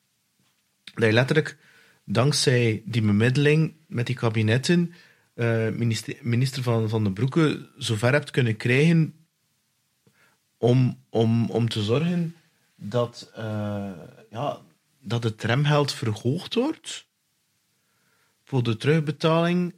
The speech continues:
eh, zodat eigenlijk meer mensen, ja,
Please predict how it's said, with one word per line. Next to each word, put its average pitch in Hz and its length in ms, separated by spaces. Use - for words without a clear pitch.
eh, 113 640
zodat 120 280
eigenlijk 117 420
meer 139 240
mensen, 160 680
ja, 131 340